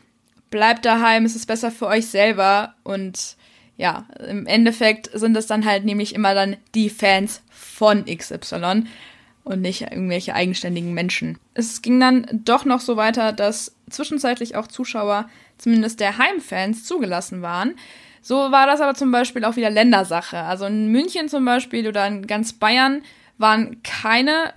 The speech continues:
Fans zugelassen, während dann in Sachsen, dann, ähm, in Leipzig achttausendfünfhundert Fans erlaubt waren. Das waren aber auch nur Fans von R B Leipzig, die dahin kommen durften. Genau,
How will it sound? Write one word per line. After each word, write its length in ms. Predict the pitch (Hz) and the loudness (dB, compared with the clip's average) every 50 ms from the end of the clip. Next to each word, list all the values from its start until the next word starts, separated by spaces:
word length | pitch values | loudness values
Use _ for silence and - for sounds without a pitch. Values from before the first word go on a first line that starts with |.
| - | -8
Fans 380 | - 302 294 302 311 330 - - | -4 -2 0 0 0 -2 -6 -8
zugelassen, 840 | - - 311 294 311 302 294 294 320 - - 320 311 302 277 247 | -10 -8 -6 -4 -4 -2 -2 -2 -2 -2 -4 -4 -2 0 0 0
während 320 | 226 247 262 254 254 247 226 | 2 2 2 2 2 2 2
dann 140 | 220 220 | 0 0
in 140 | 208 220 220 | 0 -2 0
Sachsen, 640 | 202 214 240 262 - - - 269 262 262 262 262 247 - - | 2 2 0 0 0 -2 -2 0 2 2 2 2 0 -4 -6
dann, 480 | 220 208 208 208 214 214 214 226 - - _ _ _ _ _ _ _ _ _ _ | -6 -4 -4 -2 -2 -4 -4 -6 -10 -14 _ _ _ _ _ _ _ _ _ _
ähm, 440 | - - 208 196 196 196 190 190 - - | -4 -2 0 0 0 -2 -4 -6 -8 -8
in 160 | - 196 196 | -6 -4 0
Leipzig 560 | 190 202 247 - - - - 285 285 277 - - | 2 2 2 2 0 -4 -4 -4 -4 -4 -2 0
achttausendfünfhundert 960 | - 240 - - - 240 220 226 220 226 220 226 220 220 220 220 196 208 - | 0 0 0 -2 -2 0 0 0 0 -2 -4 -6 -6 -8 -6 -6 -8 -8 -8
Fans 320 | - - 185 185 180 185 | -6 -6 -4 -4 -6 -8
erlaubt 400 | - - 170 160 165 165 - - | -10 -8 -8 -6 -8 -8 -10 -10
waren. 300 | 160 165 175 180 220 226 226 - - _ _ | -6 -6 -4 -2 -4 -4 -6 -10 -20 _ _
Das 140 | - 196 202 | -10 -8 -6
waren 80 | 226 208 | -4 -2
aber 120 | 202 202 | 0 0
auch 80 | 196 202 | 0 2
nur 420 | 226 240 269 302 311 320 320 311 311 _ _ | 4 4 4 6 4 4 2 0 -4 _ _
Fans 600 | _ - - 220 220 226 226 233 240 240 - - - | _ -6 -2 0 2 4 4 4 2 2 0 -4 -14
von 380 | - - - 202 202 208 220 220 | -10 -4 -2 0 0 0 -2 -4
R 300 | - - 196 202 202 185 | -2 0 0 2 2 0
B 100 | 196 190 | -2 -4
Leipzig, 500 | 180 185 196 202 202 202 - - 170 - | 0 2 2 2 2 0 -4 -14 -14 -14
die 60 | 160 | -12
dahin 260 | - 151 151 151 - | -12 -12 -12 -12 -14
kommen 240 | - - 151 165 165 | -14 -14 -14 -12 -10
durften. 460 | 160 160 147 - - - - - - _ _ - - - - - - - - - _ _ _ | -10 -12 -12 -12 -14 -16 -16 -16 -16 _ _ -20 -20 -20 -20 -20 -20 -20 -20 -20 _ _ _
Genau, 540 | - 320 339 359 370 339 262 190 170 170 202 | -2 -2 0 2 4 4 4 4 2 0 -4